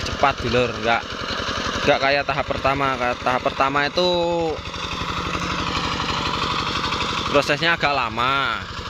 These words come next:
karena penggambarannya itu. Kalau tahap kedua ini tinggal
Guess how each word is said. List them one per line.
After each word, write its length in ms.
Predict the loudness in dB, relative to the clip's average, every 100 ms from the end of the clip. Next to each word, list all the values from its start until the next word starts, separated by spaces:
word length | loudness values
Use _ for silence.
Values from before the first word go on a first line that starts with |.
| -8 -8 -6 -2
karena 400 | 0 2 4 2 2
penggambarannya 720 | 0 0 0 2 2 2 0
itu. 320 | 0 -2 0 2
Kalau 320 | 2 2 0
tahap 160 | 0
kedua 480 | -2 -4 0 2 4
ini 320 | 4 2 0 -4 -10 -12 -10 -10 -4 0
tinggal 320 | 4 4 4